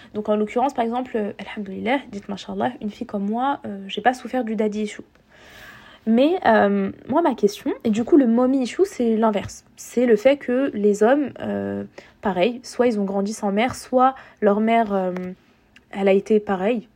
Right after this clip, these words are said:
très toxique, très, très instable. Donc, euh, euh, ils vont rechercher de la douceur, euh, de l'attention, et cetera, euh, euh, chez une femme. Et du coup, ça, c'est le daddy et le mommy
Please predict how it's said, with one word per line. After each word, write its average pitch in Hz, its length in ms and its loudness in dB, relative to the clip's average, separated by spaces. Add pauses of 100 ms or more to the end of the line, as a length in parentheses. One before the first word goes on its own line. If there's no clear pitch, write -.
(120)
très - 220 -2
toxique, 240 760 -2 (240)
très, 226 200 2
très 226 240 0
instable. 214 640 2
Donc, 240 320 -4
euh, 190 240 -2 (400)
euh, - 180 -6
ils 202 100 -6
vont 214 100 0
rechercher 214 340 -4
de 208 40 2
la 196 120 2
douceur, 220 720 -2
euh, 196 160 0
de 196 100 0
l'attention, 226 800 -4
et 208 100 -2
cetera, 220 640 0
euh, 190 180 2 (460)
euh, 202 140 -8 (300)
chez - 260 -8
une 180 100 -4
femme. 269 160 4 (880)
Et 269 80 4
du 233 200 2
coup, 349 260 10 (120)
ça, 339 180 6
c'est 311 120 0
le 233 100 4
daddy 233 400 8
et 226 60 4
le 233 80 6
mommy 262 340 4